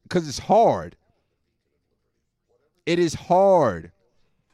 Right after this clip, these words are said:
It is crazy how hard it is to live in America. It is tough.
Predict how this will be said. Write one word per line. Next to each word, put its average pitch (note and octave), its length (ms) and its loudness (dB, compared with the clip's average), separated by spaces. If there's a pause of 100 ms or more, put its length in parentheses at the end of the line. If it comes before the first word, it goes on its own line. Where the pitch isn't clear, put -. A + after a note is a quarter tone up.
(220)
It D3+ 80 -2
is E3 140 0
crazy G3+ 600 -2
how F#3 200 0
hard F3+ 340 2
it D#3+ 140 -6
is D#3 220 -2
to D#3+ 120 -8
live D#3 260 -4
in D3 80 -4
America. C#3+ 520 -4 (1600)
It D#3+ 140 0
is D#3 160 -4
tough. F3+ 640 -4